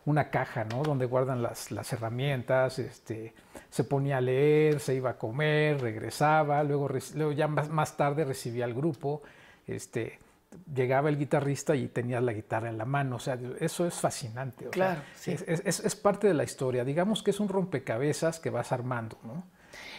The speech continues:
Speaker 2: Y de los que son muy conocidos, estrellas que hayas fotografiado, que digas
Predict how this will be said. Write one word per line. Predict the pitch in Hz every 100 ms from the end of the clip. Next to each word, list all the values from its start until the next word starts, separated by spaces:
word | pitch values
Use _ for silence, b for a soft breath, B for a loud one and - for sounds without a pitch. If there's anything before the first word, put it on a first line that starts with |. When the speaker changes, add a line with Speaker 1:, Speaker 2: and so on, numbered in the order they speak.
| B
Speaker 2:
Y | 214
de | 196 226 214 214
los | 214 214 214 - - _ _ - -
que | 196
son | 196 240 247
muy | 240 247
conocidos, | 247 240 190 208 190 190 - -
estrellas | 160 - 214 208 214 196 196
que | 180
hayas | 185 180 - B B B
fotografiado, | - 175 165 160 175 180
que | 180
digas | 170 170 165